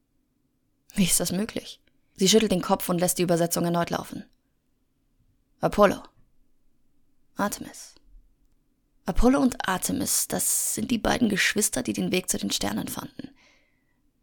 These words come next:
Nun ja, nicht in Wirklichkeit, aber es ist eine uralte Geschichte, die man zu Hause schon den kleinsten Kindern erzählt. Es ist seltsam, während der ganzen Zeit hier hatte sie wenig an ihren Alltag oder ihre Kindheit zu Hause gedacht.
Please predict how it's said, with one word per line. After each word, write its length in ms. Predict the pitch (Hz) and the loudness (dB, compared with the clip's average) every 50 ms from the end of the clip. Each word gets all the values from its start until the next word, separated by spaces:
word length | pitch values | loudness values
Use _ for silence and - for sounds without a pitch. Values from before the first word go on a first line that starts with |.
| _ _ _ - | _ _ _ -6
Nun 280 | - 143 147 170 175 180 | -2 0 0 2 2 2
ja, 100 | 175 170 | 4 4
nicht 260 | 175 185 175 - - | 4 4 2 2 2
in 160 | 180 185 170 | 0 4 8
Wirklichkeit, 440 | 196 226 - 190 175 - - 180 190 | 8 8 8 6 2 2 2 4 4
aber 160 | 190 180 185 | 6 6 6
es 120 | 190 - - | 4 4 2
ist 160 | 196 - - | 2 2 2
eine 180 | - 208 208 - | 2 0 0 2
uralte 380 | - 220 208 196 202 202 196 | 4 4 6 6 4 4 2
Geschichte, 440 | 196 202 - - 285 277 - - 202 | 2 2 2 2 2 0 -2 -4 -4
die 120 | - - | -2 -2
man 180 | - - 190 202 | 0 0 0 0
zu 240 | - - 165 165 - | -2 -2 -2 0 2
Hause 320 | 185 185 185 180 190 180 - - - - - - - - _ _ - | 4 4 4 2 0 -2 -4 -8 -14 -18 -20 -20 -20 -20 _ _ -12
schon 200 | - - 202 180 | -8 -4 -2 -2
den 100 | 180 175 | -2 -2
kleinsten 420 | - - 190 185 180 - - 180 | -2 -2 -2 -2 -2 -2 -2 -4
Kindern 320 | - - 254 269 - - 247 | -2 2 4 4 4 2 -2
erzählt. 560 | - - - - - - - - - - - _ _ _ _ _ _ _ _ _ _ _ _ _ _ _ _ _ _ _ _ _ _ _ _ _ _ _ _ _ _ | -8 -10 -8 -10 -10 -10 -14 -18 -20 -20 -20 _ _ _ _ _ _ _ _ _ _ _ _ _ _ _ _ _ _ _ _ _ _ _ _ _ _ _ _ _ _
Es 140 | - 180 - | -8 -4 -2
ist 300 | 190 - - - _ - | 0 0 0 -2 _ -10
seltsam, 540 | - - - 208 240 - - 180 180 180 180 | -4 -2 0 0 2 2 0 0 0 2 2
während 160 | 180 185 180 | 2 2 4
der 80 | 196 180 | 2 4
ganzen 320 | 185 202 240 240 - 254 | 4 4 2 2 2 2
Zeit 240 | - 240 226 214 - | 2 2 2 0 -2
hier 320 | - - 226 240 262 247 | -4 -2 0 2 2 2
hatte 200 | 240 240 - 226 | 0 0 0 0
sie 240 | 202 208 202 180 180 | 0 2 0 0 2
wenig 360 | 196 226 277 269 214 - - | 2 4 4 4 2 0 0
an 100 | - 190 | -2 0
ihren 240 | 196 196 - - - - | 0 0 0 0 2 2
Alltag 360 | 180 175 - 180 180 - - - - - - - - - - _ - | 2 2 2 0 -2 -2 -6 -12 -16 -18 -18 -20 -20 -20 -20 _ -6
oder 200 | - 175 170 175 | -2 0 2 2
ihre 220 | 175 165 175 165 | 2 2 0 -2
Kindheit 420 | - - 233 247 190 190 - - - | 2 6 6 6 6 4 0 -4 -4
zu 120 | - 170 | -6 -6
Hause 240 | 165 190 - - - | -6 -6 -8 -8 -8
gedacht. 440 | - - - - - - - - | -8 -8 -8 -10 -12 -14 -18 -20